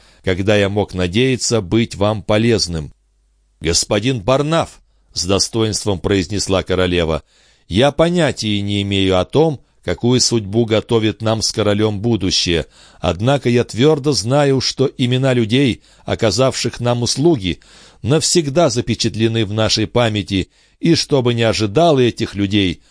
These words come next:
радость или горе, их судьба не может быть нам безразлична. А пока скажите, господин Барнаф, можем ли мы что-нибудь для вас сделать?» «Очень многое.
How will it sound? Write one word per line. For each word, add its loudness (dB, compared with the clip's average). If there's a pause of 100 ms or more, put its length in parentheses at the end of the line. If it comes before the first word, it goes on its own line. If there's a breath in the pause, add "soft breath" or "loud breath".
(160 soft breath)
радость 0
или 0
горе, 2 (380 soft breath)
их 2
судьба 2
не 0
может 0
быть 0
нам -2
безразлична. -2 (500 soft breath)
А -2
пока 0
скажите, 0
господин -2
Барнаф, -2 (380)
можем 2
ли 4
мы 0
что-нибудь 0
для 0
вас 0
сделать?» -2 (680)
«Очень 2
многое. 0